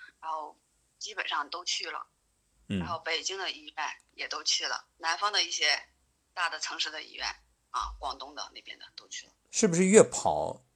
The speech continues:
Speaker 2: 越，越去这些医院，去的越多，越失望啊？
Speaker 1: 哦，对，去的越多越失望，然后到每一个医院去都要重新检查一遍。
Speaker 2: 嗯。
Speaker 1: 然后，呃，特别是挂号，挂号这个事情让我感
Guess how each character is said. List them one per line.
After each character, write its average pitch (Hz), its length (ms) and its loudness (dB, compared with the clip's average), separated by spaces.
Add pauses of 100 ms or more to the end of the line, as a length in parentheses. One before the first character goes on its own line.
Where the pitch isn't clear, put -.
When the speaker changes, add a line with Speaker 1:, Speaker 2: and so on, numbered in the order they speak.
Speaker 2:
越， 180 280 10
越 170 280 6
去 135 460 4
这 120 140 0
些 117 140 2
医 120 80 2
院， 123 220 6
去 - 160 2
的 123 80 6
越 123 140 10
多， 139 340 4 (340)
越 110 120 6
失 - 260 2
望 123 260 8
啊？ 85 200 -10 (1160)
Speaker 1:
哦， 170 240 -14
对， 175 340 -4 (200)
去 233 240 0
的 185 120 -2
越 214 220 -6
多 185 240 -8
越 190 100 -2
失 175 220 -2
望， 175 220 -2
然 160 120 -4
后 190 100 -8
到 208 180 -2
每 160 180 -4
一 156 60 -12
个 185 120 -6
医 180 120 -8
院 180 200 -2
去 165 220 0
都 185 160 -6
要 185 160 2
重 175 220 -10
新 185 160 -16
检 147 160 -8
查 - 160 -4
一 - 100 -10
遍。 - 220 -12 (340)
Speaker 2:
嗯。 87 260 -4
Speaker 1:
然 - 120 -10
后， 156 500 -4 (260)
呃， 156 220 -2
特 196 140 -8
别 180 100 -4
是 196 100 -2
挂 214 200 0
号， 240 260 -2
挂 233 160 -2
号 285 160 -2
这 269 100 -8
个 185 80 -8
事 - 200 -2
情 165 200 -16
让 170 240 -4
我 156 180 -10
感 139 200 -6